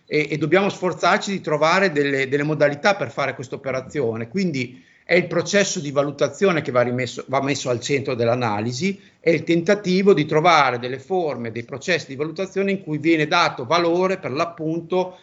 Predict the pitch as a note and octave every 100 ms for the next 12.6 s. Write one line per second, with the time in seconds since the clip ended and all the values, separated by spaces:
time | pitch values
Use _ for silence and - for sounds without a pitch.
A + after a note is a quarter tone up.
0 | _ - C3+ C#3+ C#3 D3+ D3+ D3 - F#3
1 | E3+ C#3+ B2+ A#2+ B2 - F3 E3 F3+ D3+
2 | D3+ D3+ C#3 - C3 A#2 A#2+ C3 A#2+ -
3 | A#2+ B2+ B2 A#2+ A#2 D3+ C#3 A#2+ A#2 D#3+
4 | F#3 - - _ - C#3 C3+ B2+ B2+ B2
5 | A#2+ A#2+ A2+ A2+ F#3 G#3 G3 D#3+ - F#3
6 | F#3+ F#3 F3+ G3+ D3 - D3 D#3 D#3+ C#3+
7 | E3 C3 A#2+ B2 B2 C3+ A#2+ A#2 C#3 E3+
8 | C#3 A#2+ C3+ B2+ F3 C#3+ C3 D#3 F#3 D3+
9 | B2 A#2+ B2 E3 B2+ B2 C3 D#3 D#3 F#3
10 | F3+ E3 F3 B2 B2+ B2 B2 E3 C#3 -
11 | B2+ A#2+ B2+ E3+ C3+ A2+ D#3+ D3+ A#2 G#2+
12 | A2+ G2 G#2+ D#3+ B2 G#2+